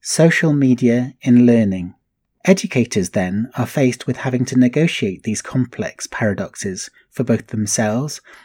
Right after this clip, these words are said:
and often on behalf of their students. There are no correct or single solutions to these puzzles, and appropriate strategies will depend on the individual, their context,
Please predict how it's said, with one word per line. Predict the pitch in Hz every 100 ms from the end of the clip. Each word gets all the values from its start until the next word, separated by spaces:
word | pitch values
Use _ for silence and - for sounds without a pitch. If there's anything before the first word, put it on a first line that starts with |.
| _
and | 120 123
often | 131 135 120
on | 113
behalf | 117 - 98 -
of | 113
their | 131 131
students. | - 214 180 92 - - - _ _ -
There | 113 113
are |
no | 131 170
correct | 180 - 117 87 - -
or | 127
single | 117 151 135 135
solutions | - 123 123 123 101 104
to | -
these | 113 117
puzzles, | - 175 - 82 - - _ _ - - _
and | 120
appropriate | 117 - 175 175 151 -
strategies | 139 123 120 - 101 -
will | 110
depend | 120 - 104 98
on | 101
the | 104
individual, | 107 107 101 - 104 92 - _ -
their | 92
context, | - 107 113 - 165 - -